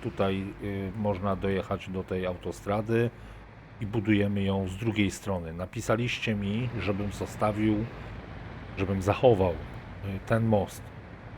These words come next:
On jest stary, powojenny, no to niech będzie. E, będzie nam tutaj przypominał o historii naszego państwa. E, no i będzie sobie po prostu, nie?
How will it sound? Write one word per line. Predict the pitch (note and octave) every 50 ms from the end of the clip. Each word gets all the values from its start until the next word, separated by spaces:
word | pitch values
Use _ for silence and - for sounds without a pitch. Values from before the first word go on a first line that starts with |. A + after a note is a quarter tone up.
| - - - - - - - - - - - - - - - - -
On | D#3+ A#2+
jest | A2 G2 - -
stary, | - - - A#2+ A2+ G#2+ A#2 A#2+ C3+ C3+ - - - - - - - - - - - - - - - - - - - - - - - - - - - - - -
powojenny, | B2+ A2+ G2 G2+ G2+ G2+ G#2 G#2 G2+ G2+ G2+ G#2 A2 A2+ B2 C3+ C3+ - - - - - - - - -
no | G#2 G#2
to | - A#2+
niech | A2+ A2+ G#2+ G2 F#2+
będzie. | G2+ G#2+ G2+ F#2 F2+ F#2+ G2 G2+ A2+ C3 B2+ - - - - - - - - - - - - -
E, | A#2 G#2 -
będzie | - A#2 G#2 G2+ A2
nam | G#2 G2+ G2+ G2
tutaj | - - - G2+
przypominał | F#2+ - - - - - A2 A2+ A2+ A2+ G#2+ G#2 G2
o | G2
historii | - - - - - - B2 A2+ G#2+ G2+
naszego | F#2 F#2+ F#2 - G2+ F#2+ G2
państwa. | - - A#2 A2 G#2 F#2+ F#2+ - - - G2 F#2 F#2 G#2 A#2+ - - - - - - - - - - - - - - - - -
E, | - A2+ A2 A2 A2 A2 A#2+
no | C#3
i | D#3+
będzie | D#3 C#3+ E3 C3+ G#2+ F#2 - -
sobie | - - E2 - - -
po | - -
prostu, | - - - - - - - - - - -
nie? | F#2+ G#2 B2